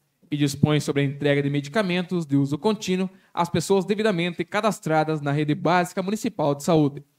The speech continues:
tais como pessoas idosas com deficiência motora, sensorial, intelectual ou visual, de caráter permanente e com doenças crônicas, ou em estágio terminal, e dá outras providências.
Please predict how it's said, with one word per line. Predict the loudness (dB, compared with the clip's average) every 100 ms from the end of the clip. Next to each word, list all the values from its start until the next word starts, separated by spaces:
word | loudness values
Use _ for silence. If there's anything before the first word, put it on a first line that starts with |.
| -20 _
tais | 0 2
como | 4 2 0 -10 _
pessoas | -4 0 0 2
idosas | 6 8 8 6 -2
com | -6 -2
deficiência | -2 -2 -4 -4 -2
motora, | -2 4 4 4 0 -6 _
sensorial, | 0 2 4 4 6 6 6 2 -6
intelectual | -2 2 2 2 4 4 2 4
ou | 4
visual, | 6 4 6 6 4 -6 _ _
de | -6
caráter | -4 0 2 2 0
permanente | 2 2 4 2 0 -2 -6
e | -6
com | -4 2
doenças | 4 4 0 -4
crônicas, | 0 0 0 -6 -16 -20 _ _
ou | 0 2
em | 2
estágio | 0 2 4 2
terminal, | -2 2 2 2 -4 _
e | -4 2
dá | 6
outras | 6 6 2
providências. | 0 2 2 2 -2 -12 -20